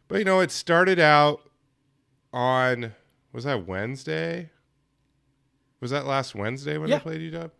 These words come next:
Speaker 2: Yeah, last
Speaker 1: Um,
Speaker 2: Wednesday. Yep, yep.
Speaker 1: Wasn't the prettiest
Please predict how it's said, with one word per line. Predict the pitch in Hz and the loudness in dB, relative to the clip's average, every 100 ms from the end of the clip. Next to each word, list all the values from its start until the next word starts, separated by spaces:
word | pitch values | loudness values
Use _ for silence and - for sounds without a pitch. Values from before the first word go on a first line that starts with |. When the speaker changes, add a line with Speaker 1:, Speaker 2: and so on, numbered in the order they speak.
| _ | _
Speaker 2:
Yeah, | 170 214 - | -4 -4 -4
last | 139 135 131 | -2 2 2
Speaker 1:
Um, | 127 | 0
Speaker 2:
Wednesday. | 143 135 143 180 - _ - | -4 -6 -6 -8 -12 _ -12
Yep, | 117 - | -12 -12
yep. | 123 170 _ _ _ _ | -16 -16 _ _ _ _
Speaker 1:
Wasn't | 147 127 160 147 180 175 _ _ _ _ _ _ - | -12 -2 -2 -2 -6 -8 _ _ _ _ _ _ -18
the | 135 | -14
prettiest | 131 143 151 147 147 139 - | -10 -6 -4 -2 -4 -6 -12